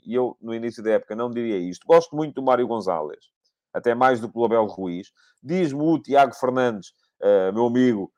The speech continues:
eh, e meu colega nos comentários na R T P três, que, enquanto treinador do Sporting sub-dezanove defrontou na altura o Abel Ruiz várias vezes nas, no sub-dezanove e que o Abel Ruiz é um craque do outro mundo. Ahm,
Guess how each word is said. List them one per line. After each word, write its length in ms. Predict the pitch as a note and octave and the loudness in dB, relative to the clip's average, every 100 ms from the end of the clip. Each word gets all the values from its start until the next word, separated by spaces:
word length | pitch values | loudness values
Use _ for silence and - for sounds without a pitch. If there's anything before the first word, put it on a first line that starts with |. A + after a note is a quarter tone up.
| _ _ | _ _
eh, 240 | G2+ G#2 G2 | -2 2 2
e 400 | A2 A2 G#2 G2 | 2 0 -2 -4
meu 160 | G#2 G2+ | -4 -4
colega 480 | G#2 A#2 A#2 G2+ G#2 | 0 2 2 0 -6
nos 140 | G#2 | -8
comentários 420 | A2 G#2+ A2 A2 | -12 -4 -4 -2
na 80 | A2+ | -4
R 100 | G#2+ | -4
T 120 | A#2 | -6
P 100 | A2 | -6
três, 360 | G#2 A#2 G#2 - _ _ - | -4 -4 -4 -6 _ _ 2
que, 320 | D3 C#3 B2+ | 4 4 2
enquanto 320 | A#2 C3+ A2 | 0 -2 -2
treinador 400 | B2+ A#2+ A#2+ A#2 | -6 -2 -2 -2
do 60 | A#2 | -6
Sporting 520 | - - A#2+ A2+ A2 | -6 2 2 0 -12
sub-dezanove 580 | - A2 G#2+ A#2 A#2 G2 | -12 -10 -6 0 0 0
defrontou 500 | - A#2+ A2 B2+ A#2+ | -6 -6 -4 0 0
na 100 | A2+ | 2
altura 360 | A2 G#2 B2 A2+ | 0 0 0 0
o 80 | |
Abel 220 | G#2+ A2+ G#2+ | 2 2 0
Ruiz 460 | G2+ A#2 G#2+ - _ _ - | -2 -4 -4 -10 _ _ -2
várias 440 | F#2+ B2 A#2+ G#2+ | 4 4 4 0
vezes 380 | G#2+ A#2+ A2 F#2+ | 0 0 0 -4
nas, 260 | G#2 G2+ - | -6 -8 -8
no 120 | G#2+ | -10
sub-dezanove 480 | - A2 A2+ A#2+ G#2+ | -10 -8 0 0 0
e 40 | |
que 80 | A#2+ | 0
o 20 | |
Abel 160 | A2+ A#2 | 2 2
Ruiz 280 | G2+ B2 A2 | 2 -2 0
é 60 | |
um 160 | A2+ G#2+ | -2 -2
craque 340 | A#2+ A#2+ - | 2 2 2
do 80 | G#2 | -4
outro 240 | G#2 G2+ | -6 -6
mundo. 400 | G#2 F#2+ F2+ A2 _ _ _ _ G#2 | -10 -10 -14 -20 _ _ _ _ 2
Ahm, 480 | A2+ G#2+ G2 F#2+ | 2 2 -2 -10